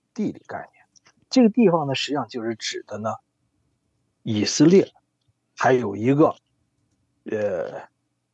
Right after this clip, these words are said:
当时呢，当时叫被占领土、被占领的约旦河西岸和加沙地带，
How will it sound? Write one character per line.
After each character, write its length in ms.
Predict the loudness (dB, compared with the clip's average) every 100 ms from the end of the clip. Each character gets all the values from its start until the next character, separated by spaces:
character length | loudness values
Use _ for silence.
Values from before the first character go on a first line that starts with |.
| _ _ _ _
当 200 | 2 2
时 220 | 2 0 2
呢， 180 | 2 2
当 160 | 2 2
时 160 | 0
叫 300 | 0 -2 -2 -8 4
被 180 | 4 6
占 300 | 4 2 0
领 200 | -4 -6
土、 300 | -8 -14 -18 _ _ _
被 240 | 2 2 2
占 340 | 0 0 0
领 240 | -4 -8 -12
的 140 | -10
约 180 | -2 0
旦 180 | 2 0
河 180 | -6
西 220 | -10 -6 -4
岸 120 | -4
和 200 | -6 -10
加 240 | -4 -4
沙 220 | -2 -4
地 160 | -6 -8
带， 180 | -6